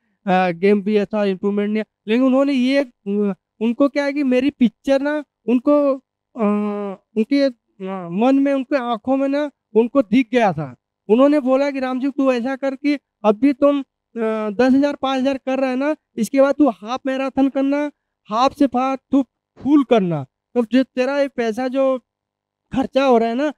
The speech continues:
ये तेरा सब maintain हो जाएगा।" तो, उम, लेकिन आप, आप लोग की तरह था, जैसे कितना भी लगता है कि, अ, बताया जाए ना, आप लोग का दिमाग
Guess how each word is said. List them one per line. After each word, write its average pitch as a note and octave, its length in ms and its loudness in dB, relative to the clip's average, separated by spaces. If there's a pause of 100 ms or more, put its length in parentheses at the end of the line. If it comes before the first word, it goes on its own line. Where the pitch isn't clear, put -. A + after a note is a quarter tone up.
(160)
ये D#4 80 -2
तेरा C#4+ 220 0
सब C#4+ 160 0
maintain B3+ 440 2
हो A#3+ 100 2
जाएगा।" D#3 380 0 (480)
तो, B3 220 4
उम, A#3 340 -2 (520)
लेकिन C4+ 280 2
आप, - 340 -8
आप C4+ 260 -2
लोग C#4+ 160 0
की D4+ 80 2
तरह C#4+ 240 2
था, C4+ 180 -4
जैसे B3 360 -6
कितना D4 460 -2
भी D4+ 280 0 (240)
लगता G#3+ 320 0
है C4+ 220 -2
कि, C4 360 -4 (360)
अ, G#3+ 220 2 (320)
बताया A#3 320 -2
जाए C#4 140 0
ना, C#4+ 120 -4
आप C4 120 -4
लोग C4+ 100 0
का C#4+ 60 -4
दिमाग B3 400 -2